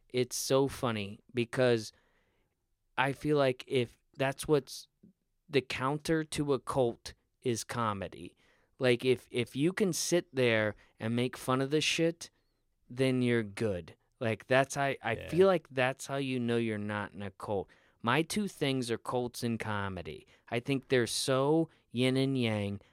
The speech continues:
Speaker 1: I think it's so funny that they're so similar. It's, it's so good because one of 'em's a guy on stage telling you shit, and then one of,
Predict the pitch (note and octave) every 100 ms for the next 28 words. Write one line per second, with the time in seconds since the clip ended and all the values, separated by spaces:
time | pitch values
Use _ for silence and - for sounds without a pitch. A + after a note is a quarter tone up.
0 | - A2+ - A#2 G#2 - - C3+ C#3+ -
1 | - C#3+ C3 A#2 G#2+ - _ _ - A#2
2 | - A2+ - - B2+ B2 B2+ B2 - _
3 | _ - - D3 C#3 B2+ A2+ G#2 F#2+ F#2+
4 | - _ _ - C#3 - - - - C#3
5 | - - E3+ D3 E3+ E3+ B2 B2+ - C3+
6 | A#2 _ _ _ - C#3 F#3+ E3+ D#3 C#3+
7 | C3+ B2 B2+ C3 C3+ C3 A#2+ - C#3 C#3
8 | C3 - - _ _ _ E3 F#3 D#3+ C3+
9 | A#2+ - A#2+ A#2 A#2+ _ _ _ _ C3+
10 | C#3 B2 C#3+ F3+ D3+